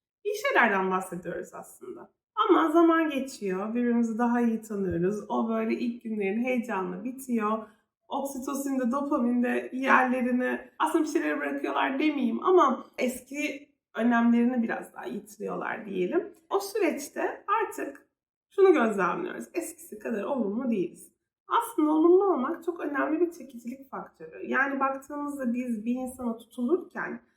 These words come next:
onun güzel ya da yakışıklı olmasından veya başka birçok özellikten daha önce gelen şey olumlu olmak.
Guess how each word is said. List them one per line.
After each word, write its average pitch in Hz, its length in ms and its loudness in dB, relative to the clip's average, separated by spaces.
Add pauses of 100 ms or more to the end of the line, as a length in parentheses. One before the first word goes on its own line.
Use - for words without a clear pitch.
(140)
onun 302 480 2 (360)
güzel 240 640 -2
ya 240 100 -4
da 240 60 0
yakışıklı - 520 0
olmasından 196 880 -2
veya 208 440 -4 (360)
başka 226 260 -4
birçok 349 360 -2
özellikten 247 720 2
daha 302 280 0
önce 240 240 0
gelen 262 380 -2
şey 285 400 -6
olumlu 240 360 0
olmak. - 340 -10